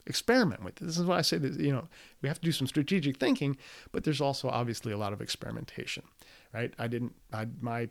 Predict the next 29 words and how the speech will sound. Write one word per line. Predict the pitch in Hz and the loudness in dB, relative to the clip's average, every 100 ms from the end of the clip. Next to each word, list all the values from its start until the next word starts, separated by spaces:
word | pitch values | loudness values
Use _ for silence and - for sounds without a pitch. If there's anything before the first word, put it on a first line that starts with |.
| - | -2
setup | 127 120 - | 0 0 0
looks | 123 - | -2 0
a | |
lot | 120 120 | 0 0
different | 120 120 - | 0 -2 -4
from | - 127 | -4 -4
the | 113 | -4
way | 107 | -6
it | 107 | -6
did | 113 110 110 - - | -4 -6 -8 -14 -14
twenty | - 147 | -4 2
years | 180 151 | 4 4
ago. | 135 135 131 | 6 6 6
That's | 131 | 2
because, | - 139 131 131 - - - - | -2 -4 -2 0 -2 -6 -16 -8
you | |
know, | 104 101 - - | -4 -4 -6 -4
I | 123 127 - - | 0 0 -2 -4
learned | 123 139 | 2 4
what | 127 127 | 4 2
worked | 127 - | 0 -2
best | 113 117 - | -6 -6 -8
for | - 110 | -6 -2
me | 110 95 - _ | -2 -6 -16 _
over | 110 - | -10 -8
time. | - - - _ _ _ _ _ _ - - - | -10 -12 -14 _ _ _ _ _ _ -16 -14 -6
So | 117 | -4
step | - 147 - | -2 -2 0
five | 120 113 | 0 0